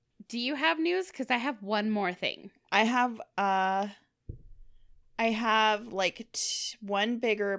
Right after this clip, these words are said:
Speaker 2: piece of news and one tiny little piece of news.
Speaker 1: Okay, you can go.
Speaker 2: Okay, so, um, as a lot of people already know, but I am very excited about it. I haven't read this book, but it's been on my list.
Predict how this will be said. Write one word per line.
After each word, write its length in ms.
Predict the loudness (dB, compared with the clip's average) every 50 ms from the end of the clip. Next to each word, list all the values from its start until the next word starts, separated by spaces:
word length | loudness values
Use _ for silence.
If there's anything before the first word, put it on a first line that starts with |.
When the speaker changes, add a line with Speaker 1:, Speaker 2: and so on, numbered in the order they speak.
| -4
Speaker 2:
piece 260 | -6 -8 -8 -6 -6 -8
of 120 | -10 -10
news 260 | -8 -8 -8 -8 -8
and 100 | -8 -8
one 140 | -8 -8 -10
tiny 360 | -10 -8 -8 -6 -6 -6 -8
little 200 | -8 -8 -8 -8
piece 260 | -10 -12 -14 -16 -16
of 80 | -16 -16
news. 400 | -14 -14 -14 -16 -18 -20 -20 -20 _ _ _ _ _ _ _ -4
Speaker 1:
Okay, 340 | -4 -2 0 0 -2 -2 -2 -6
you 160 | -10 -10 -10
can 180 | -8 -6 -6 -2
go. 200 | -2 -2 -4 -4 _ _ _ _ 2
Speaker 2:
Okay, 420 | 4 4 4 4 4 2 2 0 -2
so, 800 | -6 -8 -6 0 2 4 4 6 4 4 2 2 0 -2 -6 -6 -4
um, 640 | -2 -2 0 0 -2 -4 -4 -6 -8 -10 -10 -12 -16 -18 -12 -2 4
as 140 | 4 4 6
a 40 | 6
lot 200 | 4 6 4 4
of 60 | 2
people 240 | 0 0 -2 0 0
already 500 | 2 4 4 4 4 4 2 2 0 -2
know, 300 | -2 -2 0 0 0 0
but 120 | -2 -2 0
I 160 | 2 4 4
am 160 | 4 2 0
very 220 | 0 0 0 0 -2
excited 440 | -2 -6 -6 -6 -4 -4 -4 -4 -4
about 220 | -4 -4 -4 -2
it. 160 | -2 -4 -4 -2 0
I 80 | 2 2
haven't 380 | 2 2 2 2 2 2 0
read 220 | 0 0 0 0 0
this 180 | -2 -2 -4 -4
book, 340 | -2 -2 -2 -2 -2 -6 -6
but 120 | -4 0 0
it's 180 | 0 -2 -2 -6
been 220 | -4 -2 -2 0
on 120 | -2 -4 -4
my 160 | -4 -6 -6
list. 600 | -4 -4 -4 -4 -4 -6 -8 -8 -10 -10 -10 -10